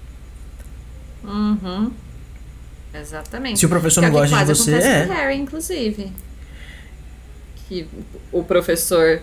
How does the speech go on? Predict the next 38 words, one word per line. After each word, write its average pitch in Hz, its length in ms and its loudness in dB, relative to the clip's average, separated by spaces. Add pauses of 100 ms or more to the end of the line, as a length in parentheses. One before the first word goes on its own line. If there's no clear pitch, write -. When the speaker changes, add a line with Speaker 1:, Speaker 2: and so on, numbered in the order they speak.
(220)
Speaker 1:
gente 170 460 -2
boníssima 160 520 0
que 151 140 -8
não 147 80 -8
gosta 151 260 -4
do 156 100 -6
Harry, 202 440 2 (320)
Speaker 2:
<laughs> - 380 -18
Speaker 1:
quase 170 320 4
que 190 120 -4
não 302 160 0
deixa 330 320 0
ele 359 240 -2
ser 381 180 -2
auror 381 460 0 (200)
na 254 180 0
vida. 220 420 -2
Speaker 2:
Uhum. 131 300 -2 (800)
Ó, 143 220 2 (260)
ou 139 140 2
talvez 160 240 6
seja, 175 180 6
Speaker 1:
Mas 156 140 4
Speaker 2:
fosse, 175 220 6
isso 160 320 6
fosse 170 220 4
um 170 80 8
grande 165 220 4
privilégio. 175 500 4
É, 139 280 6 (140)
aliás, 117 260 2 (440)
é 139 120 2
capaz 147 320 4
que - 80 -2
isso - 160 6
tornasse 151 360 6
uma 185 120 4
grande 190 640 4